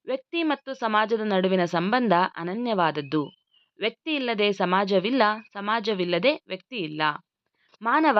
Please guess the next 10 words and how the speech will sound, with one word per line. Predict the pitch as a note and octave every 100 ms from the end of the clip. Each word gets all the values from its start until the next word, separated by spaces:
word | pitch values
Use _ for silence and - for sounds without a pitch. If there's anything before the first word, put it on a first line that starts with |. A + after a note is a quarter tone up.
| A#3+
ಸಂಘಜೀವಿ, | - G3+ G#3 G3+ F3 D#3 D#3+ - _ _
ಎಲ್ಲರೊಟ್ಟಿಗೂ | F3 B3 C4+ B3 - A3 A#3+
ಬದುಕಲು | F#3 E3+ E3 E3+
ಪ್ರಯತ್ನಿಸುತ್ತಾನೆ. | A#3+ F3+ F#3 G3+ A#3 G#3 - D3+ C#3+ C3+ - _ _ _ _ _
ನಮ್ಮೆಲ್ಲರ | A3 A#3 D4+ D#4 D4 C4+
ಬೆಳವಣಿಗೆಗೆ | G#3+ G#3+ G3 F#3 B3+ A#3 G3+ G3+
ಸಮಾಜ | G3 G3 G3 G#3 -
ಅಗತ್ಯ, | E3 D#3+ E3 D#3 C#3+ - -
ಏಕೆಂದರೆ | A3+ C#4+ B3 F3 A3+ F#3+ - - - _
ಮಾನವನ | G#3+ A#3+ C#4+ C4+ C4